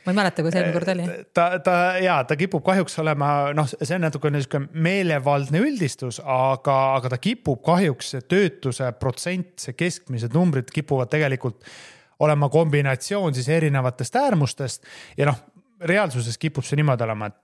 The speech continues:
Speaker 2: Tallinna nii-öelda kontoriinimestel, kes siin tegelevad, ütleme, erinevate teenustega või on ka siis avalikus sektoris, tavali-, tavaliselt just nimelt avalik sektor on sihuke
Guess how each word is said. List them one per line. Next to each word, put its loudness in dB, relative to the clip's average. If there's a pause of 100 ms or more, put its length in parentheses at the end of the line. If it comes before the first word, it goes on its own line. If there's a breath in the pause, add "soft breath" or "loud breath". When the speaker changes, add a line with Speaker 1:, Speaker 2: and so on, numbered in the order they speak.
Speaker 2:
Tallinna 2 (100)
nii-öelda 0
kontoriinimestel, 0
kes -2
siin -4 (180)
tegelevad, 0 (100)
ütleme, -2
erinevate -2
teenustega 0
või 2
on -2
ka 0
siis -8
avalikus 0
sektoris, -6
tavali-, 0 (260 loud breath)
tavaliselt 0
just -4
nimelt -2
avalik 2
sektor -4
on -4
sihuke -2